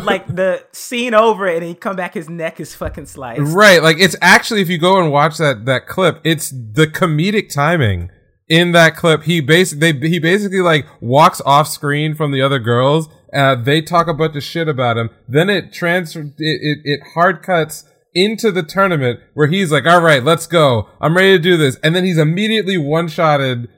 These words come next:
Speaker 2: like, <laughs> and, and you see, like, his body, like, cleaved in half. And he's like, "Oh, I'm fucked. This is terrible."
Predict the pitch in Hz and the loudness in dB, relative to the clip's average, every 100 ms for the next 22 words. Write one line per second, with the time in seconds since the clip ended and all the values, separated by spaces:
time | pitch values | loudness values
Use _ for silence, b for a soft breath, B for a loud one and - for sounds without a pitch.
0 | _ 147 143 135 - - _ 196 - 208 | _ 2 2 2 -4 -20 _ -16 -6 0
1 | 175 - 233 - - 196 190 190 190 196 | 2 2 -2 -8 0 2 4 4 4 2
2 | 170 208 190 175 160 117 143 156 156 143 | 2 2 2 2 2 4 6 6 2 0
3 | - 170 165 143 143 151 143 - b b | -4 -4 -4 -2 0 2 2 -2 b b
4 | 151 147 214 190 143 127 - - 233 226 | 0 2 4 4 4 0 -10 0 4 4
5 | - 190 175 156 - 220 254 196 127 120 | 2 -4 -4 -6 -2 4 6 6 2 0
6 | 127 | -2